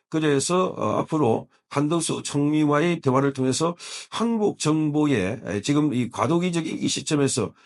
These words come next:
어, 미국의, 에, 이 스탠스나, 아, 이런 게 굉장히 중요하고 또 우리 정부로서도,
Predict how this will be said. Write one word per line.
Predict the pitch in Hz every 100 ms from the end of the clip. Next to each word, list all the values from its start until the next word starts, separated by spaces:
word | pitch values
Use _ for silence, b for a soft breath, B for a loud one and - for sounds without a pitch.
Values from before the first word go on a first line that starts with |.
| b
어, | 92
미국의, | 101 156 156 147 143 156 160 - -
에, | 98
이 | - - -
스탠스나, | - 147 151 135 127 131 -
아, | 92
이런 | 110 147
게 | 175
굉장히 | 147 214 226 208 185
중요하고 | 123 127 127 131 135 - b b
또 | 135
우리 | 110 151 170
정부로서도, | 180 190 180 160 175 156